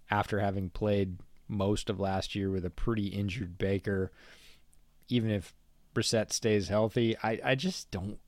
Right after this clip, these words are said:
see him getting below six. Josh Dobbs is really smart, and he's got a ton of talent around him. Is he gonna win them any games? Definitely not. Will he keep him in games and, you know, Nick Chubb can go break off a few and keep him in games? I just don't see him dropping down to five. Could they?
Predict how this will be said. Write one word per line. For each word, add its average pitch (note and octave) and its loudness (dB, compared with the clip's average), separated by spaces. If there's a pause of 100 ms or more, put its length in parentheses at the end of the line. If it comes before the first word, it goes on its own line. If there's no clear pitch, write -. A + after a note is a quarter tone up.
see - -4
him F#2+ -4
getting F#2 -4
below F2 -4
six. - -4
Josh A#2+ -2
Dobbs G#2+ 2
is F#2 -4
really G2+ 0
smart, G#2 0
and - -12
he's - -6
got E2 -8
a - -20
ton - -4
of E2 -6
talent G#2 -2
around G2 -2
him. G2 -2
Is G2 -2
he A2+ 0
gonna G#2+ 2
win F#2+ 0
them F3 2
any F#3 0
games? F3+ 0
Definitely F2+ -6
not. F2 -4 (420)
Will A#2+ 4
he G#2+ 4
keep B2 2
him G2+ 0
in A#2+ 2
games A#2 4
and, F#2 -2 (180)
you A2 -2
know, E2+ -4 (480)
Nick G#2+ -4
Chubb A2 2
can A2 -6
go A2+ 4
break G#2+ 4
off G#2+ 4
a G#2 -8
few A2+ 2
and G#2+ -2
keep A2+ 0
him A2 -4
in A2 -4
games? A2 -4
I A#2+ -2
just C3 0
don't A2 4
see F2+ -4
him F2+ -4
dropping F2+ -4
down F2 -4
to E2 -8
five. F2 -4
Could C3 4
they? E3+ 6